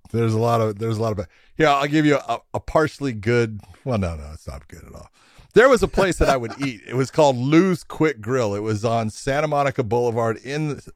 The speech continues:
the, uh, Hollywood. And it was, uh,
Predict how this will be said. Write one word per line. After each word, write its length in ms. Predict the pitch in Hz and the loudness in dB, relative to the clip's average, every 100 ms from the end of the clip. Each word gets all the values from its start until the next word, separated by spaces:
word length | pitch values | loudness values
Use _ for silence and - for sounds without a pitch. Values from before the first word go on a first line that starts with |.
| - | -12
the, 260 | 101 - - | -12 -10 -6
uh, 200 | 101 92 | -4 -4
Hollywood. 680 | 85 131 131 107 104 98 - _ _ _ _ _ _ - | -2 0 2 2 2 0 -6 _ _ _ _ _ _ -8
And 200 | 120 120 | -4 -2
it 120 | 117 | 0
was, 300 | 117 113 107 | 2 0 0
uh, 320 | 110 104 98 | -2 -4 -8